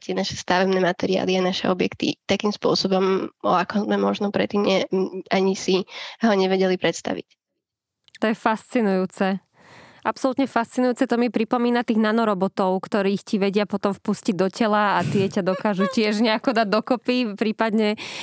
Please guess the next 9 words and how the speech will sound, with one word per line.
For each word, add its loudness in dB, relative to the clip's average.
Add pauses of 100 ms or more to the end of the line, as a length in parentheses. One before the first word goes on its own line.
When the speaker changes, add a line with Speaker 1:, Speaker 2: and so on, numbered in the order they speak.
(100)
Speaker 2:
ti 0
zahojiť 2
rany 2
alebo 2
nejaké 0
vnútorné 2
krvácanie 0
a 0
jazvy. 0